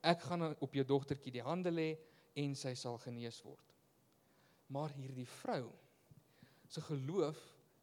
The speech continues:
wel, groei uit so desperate plek dat sy sê, "Hy hoef my nie eers te sien nie.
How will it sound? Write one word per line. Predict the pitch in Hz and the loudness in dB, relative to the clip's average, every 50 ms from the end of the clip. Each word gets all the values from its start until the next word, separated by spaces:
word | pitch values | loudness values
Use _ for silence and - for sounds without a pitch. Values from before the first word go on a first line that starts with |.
| _ _ _ _ _ _ - - _ _ _ | _ _ _ _ _ _ -20 -20 _ _ _
wel, | - 139 151 147 135 120 | 0 4 6 6 6 4
groei | - - - - - 202 202 202 | 0 -6 -8 -4 0 2 2 2
uit | 156 165 156 | 2 0 -2
so | - - - 247 | -2 -2 -2 2
desperate | 185 165 165 160 - - - 143 131 120 123 135 151 - - 139 | 4 6 6 6 4 0 -2 -2 0 0 0 -2 -2 -4 -6 -6
plek | - - 165 151 120 117 - - - - _ _ _ _ - - - - - - - | -4 -2 0 0 -2 -2 -6 -14 -20 -20 _ _ _ _ -20 -20 -20 -20 -18 -4 0
dat | 143 143 - | 0 0 2
sy | - - - 190 190 180 | 2 2 4 4 4 4
sê, | - - - 175 165 160 156 151 - - - - - - | 4 4 4 6 6 6 4 0 -4 -10 -20 -20 -14 -6
"Hy | - 139 156 180 | 0 2 2 2
hoef | 196 196 156 156 | 2 0 -4 -4
my | 151 151 160 | -4 -2 -2
nie | 175 202 202 - | -4 -6 -6 -4
eers | 170 160 156 135 - - - - - - | 0 0 0 0 -2 -6 -12 -14 -12 -10
te | - 139 | -8 -6
sien | - - - - - - - 277 269 190 139 | -2 0 0 2 2 0 0 0 0 0 0
nie. | 120 110 104 - | -2 -6 -8 -12